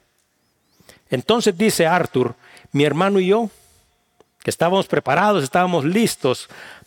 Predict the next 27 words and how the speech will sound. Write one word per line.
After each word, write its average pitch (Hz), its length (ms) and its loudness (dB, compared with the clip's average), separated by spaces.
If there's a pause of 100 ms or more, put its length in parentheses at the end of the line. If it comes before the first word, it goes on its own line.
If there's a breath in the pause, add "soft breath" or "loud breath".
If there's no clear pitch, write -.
para 139 260 2
ir 190 120 4
al 190 100 2
circo, 123 520 0 (480 soft breath)
nos 127 160 -2
preparamos 139 760 -2 (200)
para 120 180 0
la 120 100 2
desilusión. 107 680 -4 (1200 loud breath)
Pero 160 240 2
luego', 208 440 2
dice, 156 360 2
'escuchamos 196 500 0
decir 156 420 2 (680)
por 131 180 0
teléfono 180 460 0
al 156 60 2
papá, 151 340 0
"No, 185 380 0 (680 loud breath)
no 175 160 0
podré 165 380 2
ir, 175 360 0 (500 soft breath)
el 135 180 2
asunto 139 520 -2
tendrá 123 340 0
que 143 100 -2
esperar". 143 420 -2